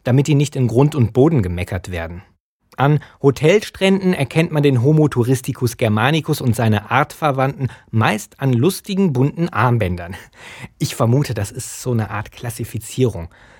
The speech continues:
Am schlimmsten sind die dran, die gar kein Armband tragen und sich zum Beispiel zu Forschungszwecken unerlaubt dort eingeschlichen haben. Ein Angestellter des jeweiligen Hotels läuft am Strand herum,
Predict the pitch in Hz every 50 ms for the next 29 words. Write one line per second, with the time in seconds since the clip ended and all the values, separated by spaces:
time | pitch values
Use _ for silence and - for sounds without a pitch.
0 | _ - _ _ _ _ - 123 135 135 131 127 117 - - 143 147 180 208 202
1 | - - 180 135 120 127 120 107 - - 123 143 175 185 165 - 175 180 185 175
2 | 151 151 135 127 127 104 104 120 - - 143 135 139 131 - 131 131 135 139 143
3 | 143 147 - - - 190 202 190 151 123 117 117 110 110 - - 127 120 - -
4 | - - - - _ - - 127 120 120 120 120 120 120 117 117 107 107 113 110
5 | - - 104 98 - - 101 95 92 90 - - 196 202 190 - - 180 160 -
6 | - - 160 165 160 175 165 123 - - - - - - - 185 190 202 180 160
7 | 147 143 139 143 127 - 139 127 - 113 117 120 107 98 87 - 104 92 - -
8 | 104 87 90 85 85 87 85 - _ _ _ _ _ _ _ _ _ _ _ _
9 | _ _ _ _ _ _ _ _ - 131 135 127 - 135 180 202 196 190 175 -
10 | - 175 175 185 170 180 165 131 117 - - 113 120 123 113 113 107 107 107 107
11 | 104 90 101 98 - - - 147 165 170 165 - - - - - 139 147 - 269
12 | 247 - - - 117 110 - - - 147 165 185 185 - - 156 143 135 147 147
13 | 147 143